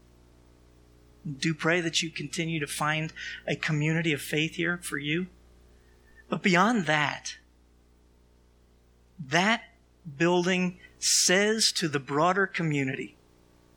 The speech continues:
the Church of Jesus Christ cares for hurting people. And it doesn't matter whether you're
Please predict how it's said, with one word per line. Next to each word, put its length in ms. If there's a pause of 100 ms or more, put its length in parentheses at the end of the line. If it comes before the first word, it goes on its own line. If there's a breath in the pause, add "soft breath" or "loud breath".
(480)
the 80
Church 540
of 80
Jesus 460
Christ 560 (280 loud breath)
cares 640 (400 loud breath)
for 280
hurting 680 (260)
people. 440 (1600)
And 120
it 80
doesn't 340
matter 400
whether 260
you're 300